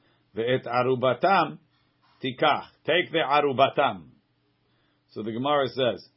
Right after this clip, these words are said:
"My arubatam." What's arubatam?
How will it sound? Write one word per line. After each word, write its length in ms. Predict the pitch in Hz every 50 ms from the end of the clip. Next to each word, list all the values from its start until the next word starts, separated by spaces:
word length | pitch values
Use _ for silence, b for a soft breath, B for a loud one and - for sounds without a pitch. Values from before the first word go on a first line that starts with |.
| _ _ _
"My 260 | - 107 135 151 170 156
arubatam." 920 | 139 151 151 147 156 160 147 156 151 147 - 170 170 160 131 104 82 69 _ _ _ _ _ _ _ _
What's 320 | - 107 147 165 160 - -
arubatam? 920 | - 127 131 131 143 156 139 123 127 117 - - 107 104 113 139 151 151